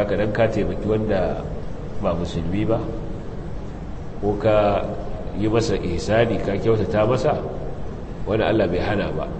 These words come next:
cewa, "أن تبروهم"، ku yi masu alheri, wannan ba a hana ba. Wataƙila ma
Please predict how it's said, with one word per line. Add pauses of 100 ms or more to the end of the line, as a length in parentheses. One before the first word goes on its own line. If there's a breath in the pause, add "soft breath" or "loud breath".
(120)
cewa, (100)
"أن
تبروهم"،
ku
yi
masu
alheri,
wannan
ba
a
hana
ba.
Wataƙila
ma